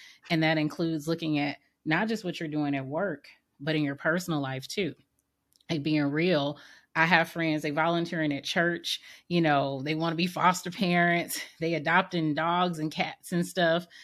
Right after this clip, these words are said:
I'm like, "You already can't do everything you need to do in your business. Why are you piling all this other stuff on?" So we gotta be real about our capacity in its totality, not just at work, but your whole life.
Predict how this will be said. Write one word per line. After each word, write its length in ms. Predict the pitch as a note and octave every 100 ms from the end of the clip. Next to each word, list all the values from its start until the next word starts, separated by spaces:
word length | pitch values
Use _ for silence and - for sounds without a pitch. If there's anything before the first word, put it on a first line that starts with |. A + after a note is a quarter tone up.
| - _
I'm 120 | G#3 A3
like, 420 | G#3+ G#3 G#3 - _ _ _ _ _ _ _
"You 160 | B3
already 340 | C#4+ C#4 D4+ D4+
can't 200 | D4 B3+
do 100 | A#3+ B3
everything 380 | B3 B3 A#3
you 80 | A3+
need 140 | A3+ A3
to 60 |
do 140 | G#3+ A3+
in 100 | A3
your 80 | G3
business. 480 | G#3+ C4 G3+ D#3
Why 180 | E3 E3
are 120 | A3 B3+
you 140 | A#3+
piling 380 | - A3 A3+ G#3
all 140 | F#3+
this 160 | F#3 F3+
other 180 | F#3 G3
stuff 280 | - D3
on?" 300 | - - -
So 140 | F3+ F3+
we 120 | F#3+
gotta 180 | A3+ A#3
be 140 | G#3+
real 300 | E3 E3 E3
about 200 | D3+ D3
our 120 | C#3+
capacity 640 | C#3+ - D#3+ F3 F3+ D#3+ D3
in 220 | D3 D3+
its 180 | C#3+ -
totality, 800 | - C#3+ - D3 D3 C3 - F3+ - - -
not 240 | D3+ D3+ E3
just 320 | E3 E3+ -
at 180 | D3 C3+
work, 420 | D3 C3+ C3 _ _ _ _
but 160 | D3 D#3
your 180 | D3 C#3+
whole 420 | - D3+ D3 C#3+
life. 560 | C3+ - - - -